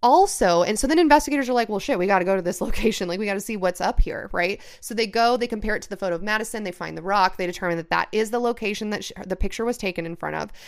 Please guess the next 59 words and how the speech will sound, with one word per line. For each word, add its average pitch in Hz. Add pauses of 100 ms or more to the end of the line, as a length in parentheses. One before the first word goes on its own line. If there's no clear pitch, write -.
(100)
And 220
they 214
also 269
find 214
sets -
of 165
footprints, 180 (220)
but 202
it's 175
unclear 226
exactly 190
how 208
many 196
number 165
of 160
footprints 156
they -
can -
find. -
So 185 (220)
we 247
don't 269
know 208
if 190
it 180
was 165 (180)
just 208
Bobby 190
and 160
Madison, 170
for 170
example, 170
or 180
if 180
it -
was 214
just 226
Sherilyn 180
and 165
Madison, -
or 160
if 190
it 180
was 180
all 180
three 262
of 254
them, 269
or 202
if 196
there 190
was 190
somebody 175
else 160
with -
them. 160
We 170
don't 170
know. 170